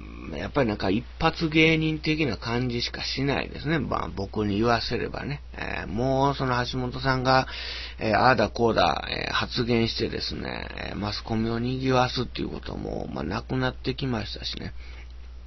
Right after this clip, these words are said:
うん、まあ、そういうことからいくと、えー、終わりかなと。あー、やっと来たかなと。えー、この時がっていうね。えー、なんかそういう感じが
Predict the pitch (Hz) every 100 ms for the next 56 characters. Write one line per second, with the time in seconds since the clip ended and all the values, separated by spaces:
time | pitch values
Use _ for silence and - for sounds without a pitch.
0 | - - - - - - - - - -
1 | - - - - 82 - 120 147 135 -
2 | 52 65 - 87 123 151 - 165 170 -
3 | 57 - - - 117 123 123 - - -
4 | - - - - 50 50 50 50 76 -
5 | - 110 135 - - - - - 107 78
6 | 87 - - - - - - - - 95
7 | 95 92 - 110 110 104 104 - 107 76
8 | - - 98 87 110 135 - - - 95
9 | 87 - - 110 - - 127 - 120